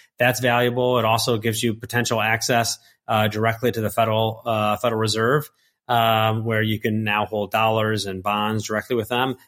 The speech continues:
That will be important for us. Um, getting a clearing agency registration from the S E C, as I mentioned before, is another big,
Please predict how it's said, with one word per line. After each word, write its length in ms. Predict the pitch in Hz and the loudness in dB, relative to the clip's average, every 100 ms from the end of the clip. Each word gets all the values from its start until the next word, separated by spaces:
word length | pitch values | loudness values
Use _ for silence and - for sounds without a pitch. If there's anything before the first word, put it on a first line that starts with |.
| _ | _
That 140 | 110 | 0
will 80 | 113 | 0
be 120 | 113 | 0
important 460 | 110 107 113 107 - | -2 -2 -6 -6 -8
for 180 | 120 113 | -6 -4
us. 240 | 120 - _ - _ - | -4 -8 _ -20 _ -2
Um, 200 | 120 120 | 0 2
getting 260 | 135 135 | 2 2
a 60 | 120 | 0
clearing 280 | - 135 131 | 0 2 2
agency 380 | 123 127 135 | 2 0 0
registration 560 | 123 120 117 120 120 117 | 2 0 0 0 0 -2
from 100 | 120 | -4
the 100 | 117 | -2
S 160 | 117 127 | 0 -2
E 60 | |
C, 300 | - 127 127 | -2 2 4
as 100 | 113 | 2
I 80 | 113 | 2
mentioned 320 | 113 117 123 | 0 0 -2
before, 340 | 117 - 127 123 | -4 -2 2 2
is 100 | 107 | 0
another 400 | 104 110 120 113 | 0 0 0 0
big, 420 | 117 113 117 | 0 0 0